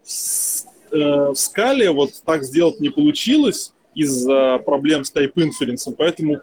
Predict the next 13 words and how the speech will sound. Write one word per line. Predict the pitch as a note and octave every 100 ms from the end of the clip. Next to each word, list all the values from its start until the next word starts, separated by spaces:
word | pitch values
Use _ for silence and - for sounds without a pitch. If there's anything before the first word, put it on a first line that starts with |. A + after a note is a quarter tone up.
| _ _ -
оптики | F3 E3+ D#3 D#3
не | C#3+ D#3
являются | D3 C#3 D#3+ D3+ C#3 -
там, | B2 A#2 B2
не | C#3+
экстендят | C#3 - E3 C#3 B2+
друг | B2 C3 C3+
друга, | A3 B3+ D3+
и |
чтобы | C3+ E3 D3 C#3+
вам | D3+ C#3+ - - -
получить, | C#3+ C#3+ D3 E3 E3 - - _ _
э, | B2+ B2+ B2 A#2+ A#2+ A#2